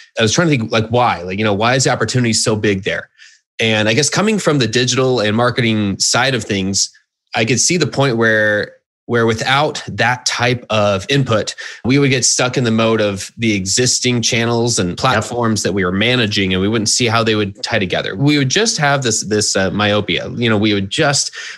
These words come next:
Speaker 1: we couldn't see outside of that. We couldn't just take a few steps up to see the bigger picture and realize, hey, if we started actually talking about merging and sharing that data with the electronic medical record, sharing that in MyChart,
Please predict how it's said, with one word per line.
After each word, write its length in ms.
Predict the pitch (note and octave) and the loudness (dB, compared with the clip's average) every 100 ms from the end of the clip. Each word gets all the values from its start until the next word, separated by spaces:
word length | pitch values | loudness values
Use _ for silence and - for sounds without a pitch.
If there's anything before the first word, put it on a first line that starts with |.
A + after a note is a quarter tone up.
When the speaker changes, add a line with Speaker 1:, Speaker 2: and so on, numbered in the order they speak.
| - | -2
Speaker 1:
we 60 | |
couldn't 220 | A2+ F#3+ C#3+ | 0 2 2
see 200 | - C#3 | 2 0
outside 420 | A#2 - A2+ G2 | 0 -2 0 -2
of 100 | F2 | -4
that. 180 | D2 F2+ | -6 -4
We 80 | |
couldn't 260 | A#2 E3 E3 | 0 0 2
just 300 | B2+ A#2+ - _ _ - | 0 -2 -2 _ _ -2
take 180 | C#3 | 0
a 60 | C3+ | 0
few 180 | A#2 C3 | 0 0
steps 380 | - C3 - - | 2 0 -2 -2
up 220 | B2+ A#2+ | -2 -2
to 120 | - A2 | -2 -2
see 460 | - - B2 B2+ | 0 0 0 0
the 100 | A#2+ | -2
bigger 340 | F#2+ A2+ A2+ G#2 | -2 -2 0 -2
picture 600 | - E3 - - F#2 F2+ - - | -2 -4 -2 -2 0 -2 -8 -6
and 160 | A2+ A2 | -2 0
realize, 760 | C3 D3 B2+ G#2 G2+ G2+ - - | 2 2 2 2 0 -2 -4 -4
hey, 240 | G#2 D3 | -2 0
if 160 | B2+ C3+ | 0 0
we 80 | C#3+ | 0
started 340 | - D#3 C#3+ | 2 2 2
actually 280 | C3 - A2 | 0 -2 0
talking 260 | A#2+ A#2+ | 0 0
about 260 | G#2+ G2+ F#2+ - - | 0 0 -2 -8 -2
merging 440 | B2+ D#3+ D#3+ D#3 C3 | 2 4 2 0 0
and 160 | G#2 | 0
sharing 340 | G2 - D#3 D#3 | 0 0 0 0
that 240 | C#3 A#2 | 0 0
data 420 | B2 B2+ B2 A#2+ G2+ - | 0 0 0 0 -2 -2
with 140 | A2+ | -2
the 40 | A2+ | 0
electronic 400 | A2 - A2 F#2+ | 0 0 -2 0
medical 240 | G2 - | -2 -2
record, 300 | G#2 A2 G2 - - - | -4 -6 -12 -14 -20 -6
sharing 420 | - - C3 C3+ | -2 0 2 2
that 240 | B2+ B2 - | 2 0 -2
in 160 | C3 B2+ | 0 2
MyChart, 580 | A#2 G#2+ - G2 F2+ | 2 0 0 -2 -4